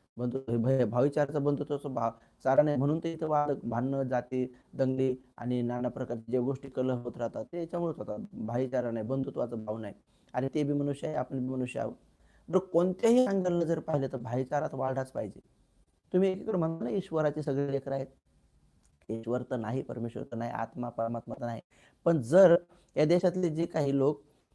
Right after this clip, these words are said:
हिंदुत्वाला मानणारे जे लोक म्हणतात की सगळे ईश्वराचे लेकरं जर आहेत,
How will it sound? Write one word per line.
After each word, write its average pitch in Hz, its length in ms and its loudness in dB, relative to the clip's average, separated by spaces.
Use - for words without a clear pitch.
हिंदुत्वाला 147 560 4
मानणारे 135 380 2
जे 135 160 2
लोक 139 160 -2
म्हणतात - 320 -6
की - 80 -6
सगळे 131 360 -2
ईश्वराचे 139 560 0
लेकरं 127 260 -4
जर 120 200 -4
आहेत, 110 280 -4